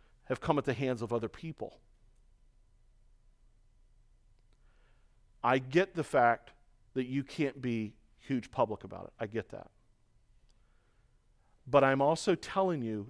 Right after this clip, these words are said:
there's somebody, there's somebody you can share it with.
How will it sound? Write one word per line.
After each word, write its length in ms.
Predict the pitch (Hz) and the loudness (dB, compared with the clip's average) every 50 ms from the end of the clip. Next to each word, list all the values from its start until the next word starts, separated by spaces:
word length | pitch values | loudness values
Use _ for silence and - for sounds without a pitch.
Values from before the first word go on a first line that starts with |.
| - | -6
there's 240 | - 123 120 - - | -4 -2 -2 -2 -4
somebody, 720 | - - - - 175 180 185 170 127 101 87 82 - - _ _ _ _ _ _ _ _ _ _ _ _ _ _ _ _ _ _ _ _ _ _ - | -6 -4 0 0 0 2 0 0 -2 -2 -2 -6 -10 -16 _ _ _ _ _ _ _ _ _ _ _ _ _ _ _ _ _ _ _ _ _ _ -4
there's 200 | - 117 147 151 | -2 0 0 0
somebody 720 | - - - 180 180 185 170 139 110 98 98 98 92 92 - _ _ _ _ _ _ _ _ _ _ _ _ _ _ _ _ _ _ - | 0 2 2 2 2 2 0 -2 -2 -4 -6 -8 -12 -14 -18 _ _ _ _ _ _ _ _ _ _ _ _ _ _ _ _ _ _ -10
you 120 | 113 120 | -8 -8
can 180 | 113 - 120 117 | -6 -6 -8 -8
share 260 | 101 - - 117 104 | -8 -8 -6 -6 -6
it 100 | 95 - | -6 -8
with. 100 | - - | -12 -18